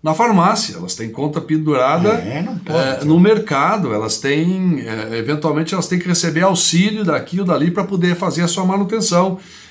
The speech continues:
Speaker 1: Então, assim, a, nesse momento da história, quando tantas categorias, inclusive o Supremo, recebeu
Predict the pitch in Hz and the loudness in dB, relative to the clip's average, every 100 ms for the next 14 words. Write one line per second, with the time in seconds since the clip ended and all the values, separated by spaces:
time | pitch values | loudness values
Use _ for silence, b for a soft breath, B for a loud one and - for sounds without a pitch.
0 | B 131 190 208 - 170 127 123 123 117 | B -4 2 2 2 -2 -2 -4 -6 -4
1 | 113 104 - 127 139 262 262 220 160 117 | -4 -6 -10 -6 0 2 2 2 2 2
2 | 131 180 180 104 90 - 139 165 147 98 | 0 -2 -2 -4 -2 0 2 2 0 -4
3 | - 151 185 175 165 185 185 180 190 220 | 0 2 4 6 6 4 4 2 0 2
4 | 247 - 180 - 170 156 160 151 143 165 | 2 2 0 2 -2 -2 0 2 2 4
5 | 160 208 208 214 190 240 269 214 190 - | 4 2 2 2 4 4 4 2 0 0
6 | 160 160 147 185 170 190 165 156 214 233 | 2 4 4 2 2 2 2 4 6 4
7 | 240 | 0